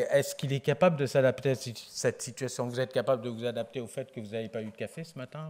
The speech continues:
ou, euh... Non ? Oui, non ? Bon, donc on va dire que votre bien-être n'est pas complètement compromis puisque vous êtes capable de vous adapter à la situation. Et c'est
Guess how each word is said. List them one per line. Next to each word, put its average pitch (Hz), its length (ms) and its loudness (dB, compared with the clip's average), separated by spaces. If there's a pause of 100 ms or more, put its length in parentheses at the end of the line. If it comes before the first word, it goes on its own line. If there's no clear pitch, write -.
ou, 104 280 -10
euh... 98 180 -12 (720)
Non ? 139 300 -2
Oui, 143 220 0
non ? 147 240 2 (800)
Bon, 110 240 2
donc 110 200 0
on 120 80 6
va 127 120 8
dire 139 240 4
que 151 80 -2
votre 135 240 0
bien-être 143 400 -2
n'est 127 80 -2
pas 131 180 0
complètement 160 760 4
compromis 165 580 8
puisque - 280 0
vous 127 160 4
êtes 127 180 6
capable 127 360 4
de 131 80 0
vous 120 180 -2
adapter 113 380 4
à 117 40 4
la 117 80 2
situation. 120 440 0 (520)
Et 123 120 8
c'est 143 540 8